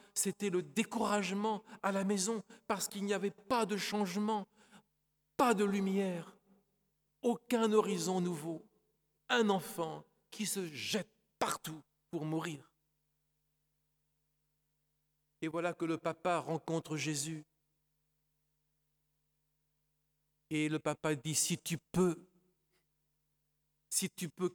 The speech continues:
quelque chose, », c'est plein de doutes, « si tu peux, viens à notre secours, aie compassion de nous. » C'est un cri sincère.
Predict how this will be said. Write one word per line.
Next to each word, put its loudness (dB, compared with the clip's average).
quelque -2
chose, », -2
c'est -10
plein -6
de -2
doutes, « -6
si 0
tu -4
peux, -2
viens 2
à 4
notre 2
secours, -2
aie 2
compassion 2
de -8
nous. » -14
C'est -4
un 2
cri -2
sincère. 2